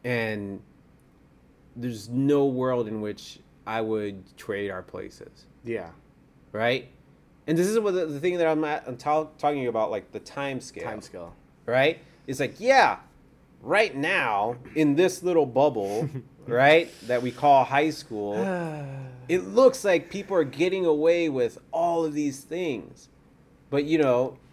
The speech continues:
Speaker 1: everyone that I saw that was like that in high school, you extend out to now,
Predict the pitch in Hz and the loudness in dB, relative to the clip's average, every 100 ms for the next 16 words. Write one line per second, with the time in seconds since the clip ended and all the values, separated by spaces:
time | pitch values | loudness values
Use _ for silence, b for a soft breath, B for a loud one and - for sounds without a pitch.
0 | _ _ _ _ _ _ _ _ _ _ | _ _ _ _ _ _ _ _ _ _
1 | _ _ _ 170 202 262 220 214 190 170 | _ _ _ 0 2 2 2 2 4 4
2 | 139 - 151 160 160 131 120 104 110 120 | 2 2 4 4 4 2 0 0 -2 0
3 | 151 139 110 101 104 117 - 170 185 208 | -2 -2 -4 -6 -4 -6 -4 -4 -2 -6
4 | - - _ _ _ _ _ _ _ _ | -16 -20 _ _ _ _ _ _ _ _
5 | - 127 127 - 151 170 147 151 - 123 | -8 -4 -4 -2 0 4 4 4 0 -8
6 | 104 120 143 190 262 | -6 -4 -2 -4 -6